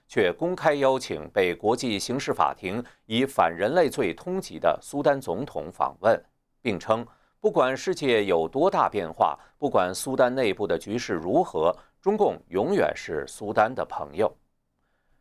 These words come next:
中共拉拢第三世界国家可谓不遗余力。中非合作论坛二零零零年于北京成立之后，几次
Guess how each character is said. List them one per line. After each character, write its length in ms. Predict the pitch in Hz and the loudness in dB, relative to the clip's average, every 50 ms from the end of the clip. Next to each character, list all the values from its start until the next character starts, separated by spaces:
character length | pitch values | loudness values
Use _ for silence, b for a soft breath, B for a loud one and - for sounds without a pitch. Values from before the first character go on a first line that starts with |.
| _ _ | _ _
中 180 | - 135 143 147 | -4 -2 -2 2
共 260 | 139 143 127 123 123 | 2 2 2 4 4
拉 160 | 127 131 135 | 4 4 4
拢 220 | 135 127 101 98 98 | 2 0 -2 -4 -4
第 100 | 120 120 | -4 -2
三 240 | - - 151 147 143 | 0 0 0 0 -2
世 140 | - - | -6 -6
界 160 | - 113 92 80 | -4 -2 -2 -2
国 220 | - 85 87 95 | 0 0 0 2
家 260 | - 127 110 107 107 | 4 4 4 4 2
可 180 | - - - 80 | 0 -4 -6 -4
谓 300 | 71 85 82 78 71 71 | -2 0 0 0 -2 -4
不 220 | - - 120 101 82 | -6 -4 -4 -4 -4
遗 240 | 71 76 82 95 | -4 -6 -6 -6
余 300 | 98 82 73 73 73 85 | -6 -8 -10 -10 -8 -6
力。 200 | 95 131 110 - _ _ _ _ _ _ _ _ _ _ _ _ _ _ _ _ | -4 -4 -4 -6 _ _ _ _ _ _ _ _ _ _ _ _ _ _ _ _
中 160 | - 135 143 | -2 -2 0
非 260 | 135 - 139 127 127 | 2 2 2 2 2
合 220 | 120 - - 113 117 | 0 0 0 0 2
作 140 | 117 135 127 | 2 2 2
论 180 | 131 117 98 | 2 0 -2
坛 320 | 82 - 82 80 85 92 98 - - | 0 0 2 2 2 0 -2 0 2
二 140 | 123 127 | 2 2
零 180 | 113 107 110 120 | 2 0 -4 -6
零 140 | 123 127 131 | -6 -6 -4
零 140 | 139 143 135 | -4 -4 -2
年 280 | 98 78 80 90 101 - | 0 0 0 0 -2 -4
于 160 | - 87 95 95 | -6 -6 -6 -2
北 220 | - 82 73 69 | -2 -2 -2 -2
京 200 | - - 131 156 | -2 -6 -6 -6
成 240 | - - 82 73 78 | -6 -8 -8 -6 -4
立 220 | 95 101 - - _ _ _ _ _ | -4 -4 -4 -6 _ _ _ _ _
之 140 | _ - 160 | _ -2 0
后， 260 | 160 - 139 87 b b b b b b | 2 2 2 0 b b b b b b
几 220 | - - 123 123 123 | -6 -2 -2 0 0
次 260 | - - 220 185 | 0 0 -2 -2